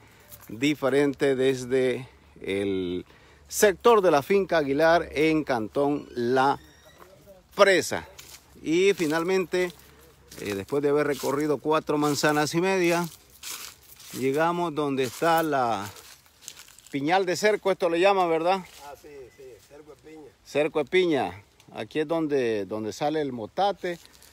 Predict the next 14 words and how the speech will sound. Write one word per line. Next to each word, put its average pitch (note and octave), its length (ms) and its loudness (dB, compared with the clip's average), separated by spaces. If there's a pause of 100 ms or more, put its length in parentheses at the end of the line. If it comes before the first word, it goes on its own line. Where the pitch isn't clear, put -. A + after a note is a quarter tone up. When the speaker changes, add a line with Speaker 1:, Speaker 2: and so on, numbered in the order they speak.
(280)
Speaker 1:
y B2+ 180 -6
finalmente D3 1120 0 (240)
Speaker 2:
Las - 120 -20
piñuelas. C#3 840 -18
Speaker 1:
las B2+ 200 0
piñuelas, C3+ 760 2
las G2 160 -10
piñuelas, C3 540 0
las G2+ 180 -2
que - 140 -6
hacen C3 340 -2
atol C#3 300 -4
de C3 80 -2
piñuela. C3 380 -4